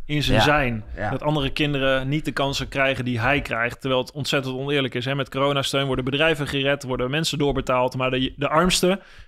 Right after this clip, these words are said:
Speaker 1: en de jongsten van een samenleving worden vergeten. Ja, dat gaat hij, dat laat hij niet over zijn kant gaan. Dus hij, en hij doet het op een manier, hij scheldt niet de regering uit of, eh, zel-, dus hij z-, hij zet, zet geen Twitterberichtje neer van, eh, "Hey, eh,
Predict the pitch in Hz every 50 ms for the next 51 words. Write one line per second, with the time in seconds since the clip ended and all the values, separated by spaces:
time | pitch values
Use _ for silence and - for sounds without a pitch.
0 | - _ _ - 151 147 151 135 139 160 170 - - 170 165 160 156 151 - 151
1 | 147 135 - 151 147 147 143 139 135 135 131 135 131 131 131 131 127 - - -
2 | - 160 156 151 135 - - 139 - _ _ - - - _ _ _ - 127 123
3 | 123 123 - - - 127 123 143 151 113 123 135 120 - - - - 135 135 139
4 | 143 - 143 147 156 156 151 139 127 147 - 151 151 151 - 131 127 127 127 127
5 | 139 131 139 139 131 - - - - - - - 143 151 151 151 139 170 202 208
6 | 202 180 180 151 151 143 139 139 147 170 190 190 160 147 143 - - 175 170 175
7 | 160 175 175 170 160 143 143 131 170 185 196 190 180 165 170 165 156 143 156 147
8 | 147 147 147 143 143 123 - 160 151 147 135 135 147 135 139 147 - - - 156
9 | 120 139 131 - - - 147 - - - - 156 - - 151 - 175 175 - 160
10 | 147 139 151 139 - 147 139 143 131 - 143 135 131 135 131 131 131 139 156 160
11 | 156 143 139 139 139 139